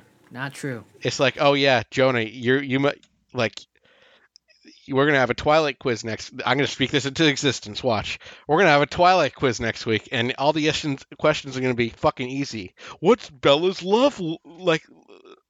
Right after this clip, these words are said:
Speaker 2: love interests?
Speaker 1: Listen,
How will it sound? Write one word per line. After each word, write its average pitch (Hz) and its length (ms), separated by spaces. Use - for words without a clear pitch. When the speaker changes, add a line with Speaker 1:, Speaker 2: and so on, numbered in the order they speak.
Speaker 2:
love 208 340
interests? 147 720
Speaker 1:
Listen, 175 260